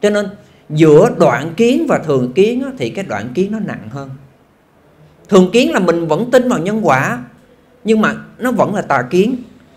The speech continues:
Còn cái đoạn kiến là mình không tin gì hết, không tin có cha, không tin có mẹ. Ừ, hai ông bà sanh tôi ra là do hai ông bà ăn chơi, hai ông bà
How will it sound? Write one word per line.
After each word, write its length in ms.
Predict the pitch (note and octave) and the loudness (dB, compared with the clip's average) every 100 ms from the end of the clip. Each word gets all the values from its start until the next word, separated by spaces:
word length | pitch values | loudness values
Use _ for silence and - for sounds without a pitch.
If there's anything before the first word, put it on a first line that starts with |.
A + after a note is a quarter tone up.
| _ | _
Còn 240 | - D#3 D3+ | 4 4 4
cái 120 | A3 | -2
đoạn 280 | G3+ A#2+ C3 | -2 -4 -2
kiến 200 | A3 C4 | -4 -2
là 60 | A3 | -2
mình 200 | D3+ C3+ | -2 -4
không 240 | - A#3 A#3 | -6 -6 0
tin 220 | A#3+ A3 | 0 0
gì 120 | F#3+ | -2
hết, 240 | B2+ F#3+ A3+ - - - | -2 -4 -6 -12 -20 -10
không 200 | A3+ A#3 | -8 -4
tin 180 | A3+ | -4
có 100 | A3+ | -2
cha, 400 | C4 A#3+ A3 A3 | -2 -2 0 -2
không 220 | A3 A3 G#3+ | -2 -4 -2
tin 200 | A3 G#3+ | -2 -2
có 120 | A#3+ | -2
mẹ. 380 | G#3+ A2 B2 B2+ | -2 -4 -6 -2
Ừ, 240 | C#3 C3 | 0 0
hai 220 | C3 F3+ | -2 -4
ông 200 | F#3+ F#3+ | -4 -4
bà 140 | E3+ A#2+ | -2 -2
sanh 220 | E3+ E3+ | -4 -4
tôi 160 | F3+ F3+ | -4 -2
ra 200 | F3 E3 | -2 -2
là 100 | B2 | -4
do 160 | D3 | -4
hai 180 | D#3+ E3 | -4 -4
ông 160 | E3 D#3+ | -4 -4
bà 80 | |
ăn 300 | A#2 C#3+ D#3+ | -4 -6 -6
chơi, 240 | E3 E3+ E3+ | 0 0 0
hai 160 | F3 | -4
ông 160 | E3 E3 | -6 -6
bà 180 | A#2 | -6